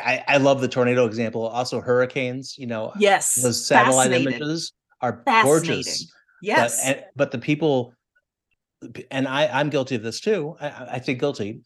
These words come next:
Speaker 1: I, I have a tendency, I will sometimes watch the storm chasers, and that's why they're
Speaker 2: Yeah.
Speaker 1: there. Jim Cantore, if he's in your city, you better vacate. So
Speaker 2: Man, man,
Speaker 1: <laughs>
Speaker 2: I love me a good Jim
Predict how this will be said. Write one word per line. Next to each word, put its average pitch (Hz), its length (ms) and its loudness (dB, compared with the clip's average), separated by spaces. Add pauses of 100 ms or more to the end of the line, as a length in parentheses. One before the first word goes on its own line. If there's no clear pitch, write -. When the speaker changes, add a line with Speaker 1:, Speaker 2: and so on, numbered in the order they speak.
Speaker 1:
I, 117 200 -4 (380)
I 120 160 -2
have 123 240 0
a 120 40 0
tendency, 147 540 -2
I 120 240 0
will 123 180 -2
sometimes 123 460 -2
watch 113 320 -2
the 123 120 -8
storm 151 280 -4
chasers, 92 560 -6
and 110 200 -2
that's 113 220 0
why 120 240 6
they're 127 280 4
Speaker 2:
Yeah. 131 60 4
Speaker 1:
there. 139 480 2 (400)
Jim 127 260 -2
Cantore, 147 560 0
if 120 100 -2
he's 131 200 -2
in 135 100 -4
your 147 160 -4
city, 165 380 -2
you 135 180 0
better 123 300 -2
vacate. 131 540 -4
So 180 60 -6
Speaker 2:
Man, 190 520 2 (220)
man, 208 500 0
Speaker 1:
<laughs> - 40 -2
Speaker 2:
I 214 180 8
love 220 360 4
me 208 160 -4
a 185 100 2
good 180 260 -4
Jim 175 220 -2